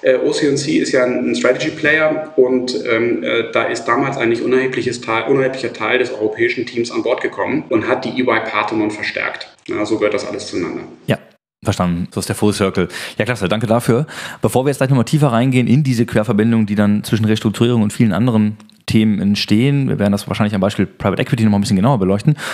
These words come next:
Speaker 2: machen wir unseren Shift Happens drei mal drei Teil, passend zu unserer aktuellen Shift Happens Studie, frage ich an dieser Stelle, bevor wir tiefer einsteigen, drei Fragen mit der Bitte um möglichst kurze Antworten. Das Format Shift Happens drei mal drei, bei jeder Frage geht es um Ihre aktuelle Einschätzung. Als allererstes, welche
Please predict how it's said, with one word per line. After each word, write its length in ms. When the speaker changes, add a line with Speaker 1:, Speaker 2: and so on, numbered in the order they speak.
Speaker 2:
machen 200
wir 220
unseren 260
Shift 240
Happens 260
drei 160
mal 160
drei 240
Teil, 260
passend 320
zu 120
unserer 180
aktuellen 560
Shift 220
Happens 260
Studie, 380
frage 180
ich 60
an 60
dieser 180
Stelle, 480
bevor 260
wir 60
tiefer 260
einsteigen, 640
drei 240
Fragen 260
mit 80
der 80
Bitte 220
um 80
möglichst 400
kurze 360
Antworten. 600
Das 120
Format 420
Shift 200
Happens 240
drei 140
mal 140
drei, 260
bei 80
jeder 220
Frage 240
geht 120
es 120
um 80
Ihre 220
aktuelle 520
Einschätzung. 600
Als 120
allererstes, 440
welche 260